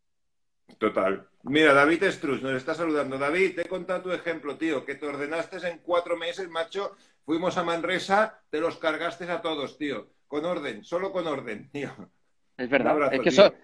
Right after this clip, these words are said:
Speaker 2: solo con orden, en ciertos niveles, eres capaz de ganar muchísimos partidos.
Speaker 1: Total, total, total, total, total. También hay otro tema. Eh, yo no sé si tú sabes un poquito, lo hemos hablado en Madrid, en el curso lo hablamos.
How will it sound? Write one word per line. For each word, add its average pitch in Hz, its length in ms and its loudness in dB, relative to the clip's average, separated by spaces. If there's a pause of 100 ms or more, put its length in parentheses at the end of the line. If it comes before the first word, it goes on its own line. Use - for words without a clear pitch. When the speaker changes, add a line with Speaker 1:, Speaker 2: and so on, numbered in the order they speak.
(160)
Speaker 2:
solo 180 360 10
con 196 180 8
orden, 147 440 4
en 147 300 2 (160)
ciertos 180 500 6
niveles, 190 560 0 (160)
eres 156 220 2
capaz 175 240 6
de 180 100 6
ganar 170 220 4
muchísimos 160 480 -2
partidos. 131 560 0 (240)
Speaker 1:
Total, 92 420 -6 (220)
total, 85 400 -8 (240)
total, 85 400 -8 (580)
total, 90 440 -4 (260)
total. 85 300 -4 (220)
También 165 280 10
hay 220 120 12
otro 208 220 6
tema. 156 440 0
Eh, 135 640 4
yo 147 100 -2
no 190 120 -2
sé 196 120 -6
si 185 180 -10
tú 170 160 -6
sabes 165 260 -2
un 160 100 -8
poquito, 151 440 -4
lo 139 100 -2
hemos 165 200 -4
hablado 156 240 -2
en 151 60 -10
Madrid, 143 260 -4
en 170 80 -6
el 156 100 -8
curso 170 240 -14
lo 156 100 -4
hablamos. 135 440 -6